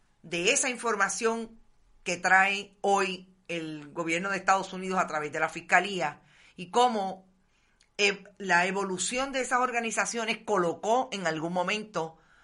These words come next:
a líderes del Partido Nuevo Progresista en reuniones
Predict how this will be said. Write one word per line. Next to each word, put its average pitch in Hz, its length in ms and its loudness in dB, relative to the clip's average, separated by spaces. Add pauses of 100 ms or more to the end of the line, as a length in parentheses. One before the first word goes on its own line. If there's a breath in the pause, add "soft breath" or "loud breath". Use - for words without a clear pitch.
(120)
a 156 120 2
líderes 233 440 0
del 185 160 -4
Partido 185 420 0
Nuevo 185 200 -2
Progresista 180 760 -2
en 226 180 0
reuniones 208 800 -2